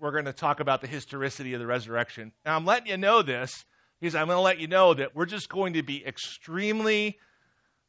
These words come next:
uh, oriented toward sharing simple truths about Christ these three weeks to people who are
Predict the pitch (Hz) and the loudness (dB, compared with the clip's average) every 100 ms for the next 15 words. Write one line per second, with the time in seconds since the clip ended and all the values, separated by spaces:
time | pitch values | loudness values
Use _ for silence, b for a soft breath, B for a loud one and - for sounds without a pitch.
0 | _ 151 143 - 190 233 254 196 147 143 | _ 2 2 2 6 8 8 4 -2 -4
1 | 147 139 - 160 151 143 143 139 - _ | -8 -8 -6 0 2 4 2 -4 -18 _
2 | _ _ _ - - 170 185 196 190 185 | _ _ _ -12 -6 0 2 2 0 -4
3 | 160 - - - 196 - 214 202 - 180 | -8 -14 -18 -4 -4 0 0 -2 0 2
4 | 180 175 170 - - 143 120 139 160 - | 4 2 -2 -10 -10 -6 2 2 2 0
5 | 160 143 135 131 - - _ _ _ 110 | 4 6 4 0 -8 -18 _ _ _ -6
6 | 151 170 - 180 175 156 135 127 113 - | -4 -4 -8 -6 -4 -2 -4 -6 -10 -20
7 | - _ _ _ _ - 160 147 170 175 | -20 _ _ _ _ -12 -10 -6 -4 -2
8 | 156 151 147 - 131 131 131 131 | 0 0 0 2 4 6 4 2